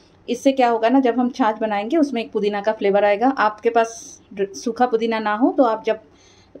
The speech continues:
इसको बनाएं छाछ को,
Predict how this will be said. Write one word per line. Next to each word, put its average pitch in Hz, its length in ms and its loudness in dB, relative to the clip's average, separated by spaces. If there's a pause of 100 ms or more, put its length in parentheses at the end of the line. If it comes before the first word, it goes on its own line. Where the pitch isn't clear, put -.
(580)
इसको 196 240 -6
बनाएं 208 420 2 (1400)
छाछ 208 260 0
को, 277 160 4